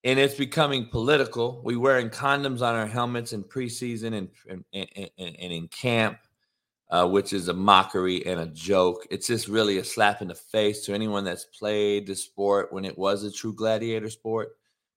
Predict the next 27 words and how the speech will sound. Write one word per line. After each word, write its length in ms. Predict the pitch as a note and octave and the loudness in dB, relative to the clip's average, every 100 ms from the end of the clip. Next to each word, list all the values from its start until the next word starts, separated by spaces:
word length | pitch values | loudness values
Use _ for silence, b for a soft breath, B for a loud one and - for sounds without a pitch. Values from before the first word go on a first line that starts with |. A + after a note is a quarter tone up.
| - | 6
Politics 600 | D#3 D#3+ D3 - C#3 - | 8 8 6 2 -2 -4
has 140 | A2+ | -4
gotten 360 | B2+ A#2+ G2 A2+ | 2 2 2 -2
into 300 | A2 G#2+ F#2+ | -4 -8 -6
basketball. 840 | G2 G#2+ A2+ - G#2 G2+ G2 G2 | 2 2 2 -2 -8 -2 -2 -2
We 80 | G#2+ | -2
wanna 240 | G#2+ G#2 | -2 -2
interview, 540 | - G#2+ A2 G2+ A2 G#2 | -2 -4 -4 -4 -6 -4
re-, 420 | G#2+ D3 C#3 G2+ | -2 -2 -2 -6
we 100 | A2 | -4
wanna 220 | A#2 A2 | -2 -2
review 560 | G2+ A#2 B2+ G#2 G#2 F#2+ | -2 -2 -2 -2 -2 -2
every 300 | - G2+ A#2 | 0 -2 -2
single 420 | A#2 - A2+ F#2 F2+ | -8 -6 -6 -6 -8
foul. 640 | - F#2+ G2 G2 G2+ G#2 _ _ _ _ _ _ - | -2 0 2 2 -2 -8 _ _ _ _ _ _ 0
Um, 540 | F#2 F#2 F#2 F2+ F2+ _ _ _ _ _ _ _ _ _ _ - | 2 4 2 -2 -6 _ _ _ _ _ _ _ _ _ _ 0
load 280 | A2+ B2+ A#2 | 6 6 6
management 720 | A#2 A#2 A#2 A2+ G#2+ A2+ A2 | 4 4 2 -2 -2 -2 -2
is 180 | G#2+ - _ _ | -4 -6 _ _
brought 240 | A2 G#2 G#2 | 2 2 2
in 140 | G#2 | -2
this 200 | G#2 - | -6 -8
thing. 300 | G2+ G2+ G#2 | -8 -6 0
Now 200 | B2 C#3 | 4 4
we've 180 | C3+ A2 | 4 0
accepted 680 | G#2 - C#3 A#2 - F#2 F2 | -4 0 2 2 -2 -10 -2
that. 400 | G#2 G#2 G#2+ | 2 2 0